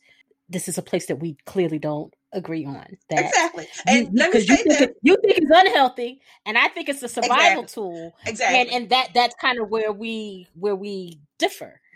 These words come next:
Speaker 1: in,
Speaker 2: Exactly.
Speaker 1: in
Speaker 2: And that's
Speaker 1: some
Speaker 2: what
Speaker 1: ways.
Speaker 2: I said in my, in my, the bio you read. I love having these kind of
Speaker 1: <laughs>
Speaker 2: conversations.
Speaker 1: Yep.
Speaker 2: And
Speaker 1: Mm-hmm.
Speaker 2: I,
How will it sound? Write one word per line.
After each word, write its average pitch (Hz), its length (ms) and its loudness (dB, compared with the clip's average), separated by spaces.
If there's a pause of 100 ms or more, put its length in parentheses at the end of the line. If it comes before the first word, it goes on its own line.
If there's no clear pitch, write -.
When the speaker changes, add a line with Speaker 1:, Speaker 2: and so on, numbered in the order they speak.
(140)
Speaker 1:
in, 254 140 2
Speaker 2:
Exactly. 240 280 0
Speaker 1:
in 202 60 -6
Speaker 2:
And 214 80 -8
that's 240 120 0
Speaker 1:
some 165 100 -8
Speaker 2:
what 254 80 -2
Speaker 1:
ways. - 160 -6
Speaker 2:
I 269 60 -8
said 247 140 -8
in 254 60 -10
my, 220 280 -8
in 202 100 -16
my, 196 200 -8
the 214 100 -8
bio 226 260 -4
you 208 180 -12
read. 175 240 -6
I 196 80 -4
love 220 260 -4
having 247 280 -6
these 226 160 -14
kind 202 160 -10
of 202 60 -14
Speaker 1:
<laughs> 269 80 -12
Speaker 2:
conversations. 196 800 -8 (380)
Speaker 1:
Yep. 226 260 4
Speaker 2:
And 214 220 -2
Speaker 1:
Mm-hmm. 196 420 -8
Speaker 2:
I, 196 80 -4